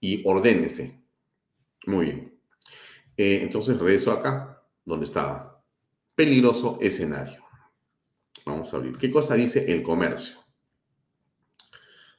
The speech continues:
Un poquito voy a leer, pero para que usted tenga una idea, miren, dice así. "El presidente del Consejo de Ministros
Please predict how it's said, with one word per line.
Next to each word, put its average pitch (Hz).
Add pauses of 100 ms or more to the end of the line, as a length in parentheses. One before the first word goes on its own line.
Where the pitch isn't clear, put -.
(140)
Un 165
poquito 151
voy 92
a 87
leer, 73
pero 82
para 87
que 92
usted 127
tenga 127
una 104
idea, 82
miren, 76
dice 76
así. 71 (640)
"El 135
presidente 170
del 147
Consejo 139
de 143
Ministros 113